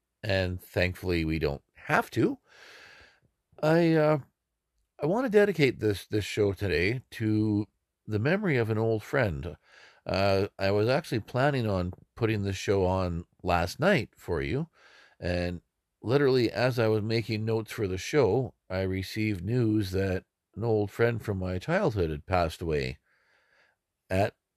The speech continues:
fifty-two years of age, and only two years older than myself. So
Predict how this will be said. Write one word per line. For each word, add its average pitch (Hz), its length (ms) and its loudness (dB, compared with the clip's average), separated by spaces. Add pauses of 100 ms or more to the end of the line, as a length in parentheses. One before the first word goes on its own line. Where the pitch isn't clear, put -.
(200)
fifty-two 143 600 0
years 139 360 2
of 113 120 0
age, 113 420 0 (840)
and 95 680 -2 (160)
only 110 340 -2 (280)
two 127 140 2
years 120 260 4
older 110 220 4
than 95 160 -2
myself. 87 520 0
So 92 600 -4